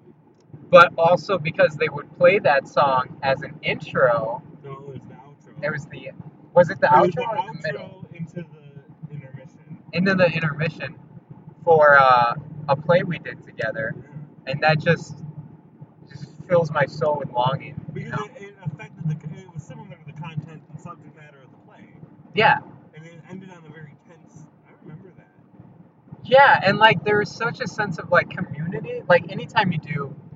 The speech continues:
Speaker 1: a play, hopefully, you get, like, this sense of community and this sense of, like, people coming together.
Speaker 2: So that song makes you sad.
Speaker 1: Yeah, it makes me
Speaker 2: And
Speaker 1: really
Speaker 2: it's similar
Speaker 1: sad.
Speaker 2: to A Hundred Years, 'cause it talks about years.
Speaker 1: <laughs> Yeah.
Speaker 2: But that one song, A Hundred Years,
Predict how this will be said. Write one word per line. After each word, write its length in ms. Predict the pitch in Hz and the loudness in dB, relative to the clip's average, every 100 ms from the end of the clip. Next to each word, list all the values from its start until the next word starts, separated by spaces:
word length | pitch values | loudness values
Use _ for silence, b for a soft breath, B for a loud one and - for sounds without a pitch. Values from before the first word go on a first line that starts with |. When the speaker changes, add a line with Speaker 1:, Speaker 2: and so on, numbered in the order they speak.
| - - - | -20 -8 -2
Speaker 1:
a 80 | 151 | -2
play, 480 | - 185 147 120 123 - | 2 4 4 2 -2 8
hopefully, 640 | 180 180 - - - - - - _ | 8 8 -2 -12 -12 -16 -18 -20 _
you 80 | - | -14
get, 180 | 147 139 | -10 -6
like, 140 | 139 - - | -6 -8 -18
this 140 | 147 | -18
sense 280 | - 147 - | -10 -10 -10
of 60 | - _ | -20 _
community 540 | - - - - - _ | -20 -20 -20 -20 -20 _
and 60 | _ | _
this 100 | _ | _
sense 240 | - - - | -20 -20 -16
of, 80 | 123 | -12
like, 180 | 117 _ | -12 _
people 220 | - - - | -20 -20 -16
coming 200 | 127 - | -16 -16
together. 460 | - 123 123 131 _ | -18 -18 -16 -20 _
Speaker 2:
So 120 | 131 | -20
that 100 | - | -20
song 100 | _ _ | _ _
makes 200 | _ - | _ -20
you 60 | _ | _
sad. 260 | _ _ _ _ _ _ _ | _ _ _ _ _ _ _
Speaker 1:
Yeah, 440 | 190 285 302 113 131 | 0 4 4 4 0
it 100 | - | -4
makes 220 | 190 - | -6 -6
me 100 | - | -8
Speaker 2:
And 40 | 185 | -10
Speaker 1:
really 100 | - - | -10 -12
Speaker 2:
it's 80 | - | -10
similar 200 | 370 - | -10 -8
Speaker 1:
sad. 120 | 180 | -10
Speaker 2:
to 60 | 147 | -14
A 40 | |
Hundred 340 | 151 147 _ _ | -20 -20 _ _
Years, 160 | - - | -20 -20
'cause 160 | - 392 | -20 -20
it 100 | 392 | -6
talks 240 | - 392 370 | -4 -4 -6
about 260 | 392 415 | -14 -16
years. 340 | - 370 - - | -20 -20 -20 -14
Speaker 1:
<laughs> 1200 | 180 - - - - - 508 - - - - - _ - | -12 -8 -8 -6 -6 -2 4 8 8 6 0 -2 _ -12
Yeah. 360 | - 349 403 - - - - - | 0 6 8 6 -2 -18 -20 -16
Speaker 2:
But 180 | 185 175 | -14 -12
that 240 | 233 240 | -14 -14
one 160 | 262 330 - | -14 -14 -16
song, 160 | 220 160 | -20 -20
A 60 | 151 | -18
Hundred 300 | 226 277 - 240 | -18 -20 -20 -20
Years, 180 | 180 | -20